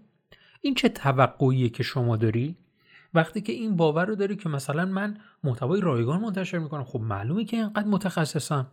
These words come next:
نه دوست من، هنوز مشاورهٔ شما رو ندیده،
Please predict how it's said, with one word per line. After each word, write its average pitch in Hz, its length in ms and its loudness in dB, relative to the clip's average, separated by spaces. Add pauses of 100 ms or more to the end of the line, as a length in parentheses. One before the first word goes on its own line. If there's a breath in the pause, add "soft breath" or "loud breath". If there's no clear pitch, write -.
نه 107 340 -2
دوست 175 320 -10
من، 139 280 -6 (1300 loud breath)
هنوز 156 560 2
مشاورهٔ 139 580 2
شما 160 240 -2
رو 190 100 0
ندیده، 190 760 -2